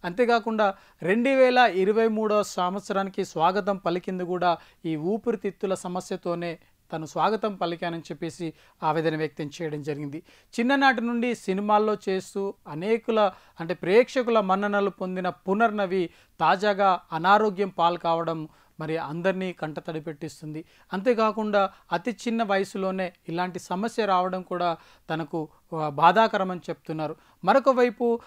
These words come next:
తన ఆరోగ్యం త్వరగా కోలుకోవాలని చెప్పేసి అభిమానులు మరి దేవుళ్లకు ప్రార్థన చేస్తున్నారు. ఈ సందర్భంగానే ఈ త్వరలోనే తిరిగి పూర్తి స్థాయిలో కోలుకొని మళ్ళీ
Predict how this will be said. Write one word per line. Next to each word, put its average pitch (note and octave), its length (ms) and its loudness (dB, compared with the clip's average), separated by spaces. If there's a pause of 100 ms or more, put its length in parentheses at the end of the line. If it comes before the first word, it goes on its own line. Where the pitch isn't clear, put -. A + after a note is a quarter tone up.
(160)
తన F3+ 140 4
ఆరోగ్యం G#3+ 580 6
త్వరగా G3+ 460 4
కోలుకోవాలని G#3+ 920 4
చెప్పేసి F#3 480 -6
అభిమానులు F#3 800 0 (260)
మరి D#3+ 280 -6 (220)
దేవుళ్లకు F3 460 -2
ప్రార్థన D#3+ 540 -4 (120)
చేస్తున్నారు. D#3 440 -12 (260)
ఈ A#3 100 4
సందర్భంగానే A3+ 880 2 (260)
ఈ F3+ 60 -2
త్వరలోనే B3+ 720 6 (160)
తిరిగి A3+ 440 0 (240)
పూర్తి G#3+ 300 -2
స్థాయిలో G3+ 420 2
కోలుకొని G#3 760 4 (300)
మళ్ళీ E3+ 400 -4